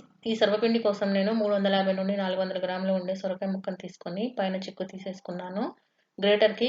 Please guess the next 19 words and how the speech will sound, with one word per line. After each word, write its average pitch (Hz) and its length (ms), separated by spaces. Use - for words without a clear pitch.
కొంచెం 202 360
పెద్ద 202 240
హోల్స్ 196 300
వైపు 180 320
ఉన్న 185 240
వైపు 185 300
ఇలా 196 160
సొరకాయని 196 580
పెట్టుకొని 196 520
తురుముకోవాలి. 190 800
నేను 214 220
విత్తనాలు 208 400
తీసేయట్లేదండి. 196 880
ఇష్టం 196 280
లేని 185 200
వాళ్ళు 185 240
సీడ్స్ 190 340
తీసేసుకొని 185 640
తురుముకోవచ్చు. 185 840